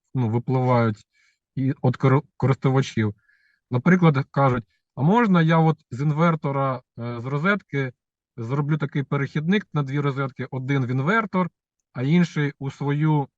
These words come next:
розетку ввімкну, і в мене у всій там квартирі буде світло. Я кажу: "Так, але ви ж не забудьте на вході відімкнути автомат,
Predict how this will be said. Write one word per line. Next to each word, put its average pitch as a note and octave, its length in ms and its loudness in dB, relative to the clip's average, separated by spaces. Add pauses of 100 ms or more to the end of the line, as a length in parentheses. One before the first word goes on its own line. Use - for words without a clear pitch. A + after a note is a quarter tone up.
(120)
розетку C#3 580 -4
ввімкну, D3+ 460 -2
і - 20 2
в C#3 40 2
мене D#3 240 2
у C#3+ 60 0
всій C#3 260 -6
там C3 160 -6
квартирі C#3 420 -4
буде B2+ 240 -4
світло. A2+ 420 -8
Я A#2 80 -2
кажу: C3+ 300 -4
"Так, A3+ 300 2
але D3+ 260 4
ви D3 140 0
ж C#3 100 -4
не D3 80 0
забудьте C#3+ 560 -4
на C3+ 120 -2
вході C#3 440 -4
відімкнути C3+ 640 -2
автомат, C3 480 -2